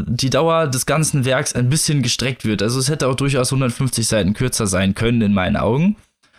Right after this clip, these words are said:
Was natürlich hier nicht für die Thematik gilt. Die Thematik wird hier in dem Sinne sehr, sehr gut, äh, dem Leser dargelegt. Ähm, ich hatte das Gefühl, dass, äh, Frau Cha hier sehr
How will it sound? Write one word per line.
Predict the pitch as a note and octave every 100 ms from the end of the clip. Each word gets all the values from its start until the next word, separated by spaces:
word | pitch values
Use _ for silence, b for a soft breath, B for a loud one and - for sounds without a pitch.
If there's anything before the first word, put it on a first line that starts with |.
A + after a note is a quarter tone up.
| b
Was | C3+ D3+
natürlich | D3+ D#3 D3
hier | D3 C#3
nicht | A#2 D#3+ -
für | -
die | C#3 C3+
Thematik | C3 G#2+ B2 B2
gilt. | A2 G2
Die | A2
Thematik | G#2 A#2 B2+ C#3 A#2+
wird | B2
hier | C3 G#2
in | A#2
dem | A#2+ B2
Sinne | B2+ A#2+ A#2 B B
sehr, | C3 D#3+
sehr | C#3+ C3+
gut, | C3 D3 - B B -
äh, | B2 B2
dem | B2 B2+ F#2+
Leser | B2+ C3 A2+
dargelegt. | A#2+ D3+ D3+ C#3+ D3+ D3+ B B B
Ähm, | - A#2+ A#2+ A2+
ich | A#2
hatte | B2+ -
das | B2+ B2
Gefühl, | - - C3+
dass, | B2 A#2
äh, | - - -
Frau | - - A#2+
Cha | - A#2 A#2+
hier | A#2+ A#2 A2
sehr | A2+ A#2+ D3+ D3+